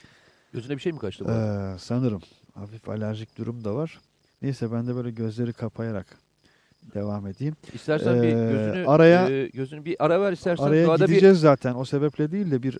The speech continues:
Speaker 2: araya da gideceğiz arkadaşlar.
Speaker 1: Çünkü bayağı
Speaker 2: De-,
Speaker 1: gözlerinden
Speaker 2: derken,
Speaker 1: yaş geliyor yani.
Speaker 2: derken. Evet. Ee,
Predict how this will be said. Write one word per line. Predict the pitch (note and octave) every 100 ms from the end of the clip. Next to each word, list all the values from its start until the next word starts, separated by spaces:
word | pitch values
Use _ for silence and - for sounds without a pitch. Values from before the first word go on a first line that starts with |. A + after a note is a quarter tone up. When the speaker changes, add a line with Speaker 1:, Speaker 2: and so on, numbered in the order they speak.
| -
Speaker 2:
araya | B2 B2+ C3+
da | C3
gideceğiz | A#2 A2 A2+ D#3 D3
arkadaşlar. | A#2 - A2+ G#2 D#3+ F3 - _ _ -
Speaker 1:
Çünkü | G#2+
bayağı | A#2+ C#3 D3+
Speaker 2:
De-, | C#3
Speaker 1:
gözlerinden | C#3+ D3+
Speaker 2:
derken, | D#3 D3+
Speaker 1:
yaş | D3+ -
geliyor | B2 G2+
yani. | F2+ E2+ D#2 _ _ -
Speaker 2:
derken. | C3 C3 A2+ - C#3+ G3 _ _ _ _ _ _ _ _ _ _ -
Evet. | F3+ C#3+ - _ - - - - _ _
Ee, | -